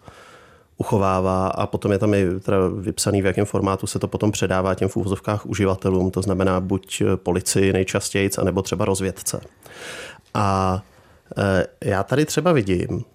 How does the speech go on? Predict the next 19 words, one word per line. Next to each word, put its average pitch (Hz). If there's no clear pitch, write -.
co -
mě 117
poměrně 110
zaujalo, 98
že 107
ve 110
chvíli, 131
kdy 131
se 135
tam 131
poskytují 123
informace 117
o 120
připojení 117
k -
internetu, 151
třeba -
o 113
mým 110